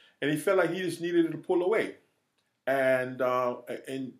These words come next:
just, just basically extricate himself from that situation in, in, in which he relinquished all his duties. Now, mind you, he was doing, he, he was basically the voice of, uh, Queen Elizabeth, right?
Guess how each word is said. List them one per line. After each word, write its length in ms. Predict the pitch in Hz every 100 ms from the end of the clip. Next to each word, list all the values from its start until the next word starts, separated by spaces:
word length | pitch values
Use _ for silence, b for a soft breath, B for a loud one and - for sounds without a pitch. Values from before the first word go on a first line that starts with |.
| -
just, 360 | 143 - _
just 280 | - 143 -
basically 500 | 170 170 151 - 151 -
extricate 480 | 165 - 160 160 151
himself 500 | 147 - 165 147 -
from 320 | 147 139 135 b b b b -
that 220 | 139 -
situation 680 | 170 147 160 160 151 120 B B B B
in, 180 | 139 131
in, 180 | 135 135
in 140 | 143
which 220 | 147 143 -
he 540 | 170 156 147 143 - _ _ _ _ _ 131
relinquished 540 | 143 165 156 143 -
all 220 | 165 160
his 160 | 151 135
duties. 420 | 190 185 117 -
Now, 140 | 131 131
mind 300 | 175 190 143
you, 200 | 131 123 _ _ _ _ _ _ _ _ _ - b b b b -
he 120 | 240
was 180 | 240 175
doing, 300 | 147 190 175
he, 260 | 233 254 -
he 180 | 170 269
was 120 | 185
basically 800 | - 208 202 190 170 165 156 147 - _ _ 131
the 100 | 135
voice 460 | - 165 165 156 -
of, 360 | 143 131 127 -
uh, 360 | 131 123 117 110
Queen 280 | - 185 143
Elizabeth, 480 | 135 117 95 87 - -
right? 280 | 123 147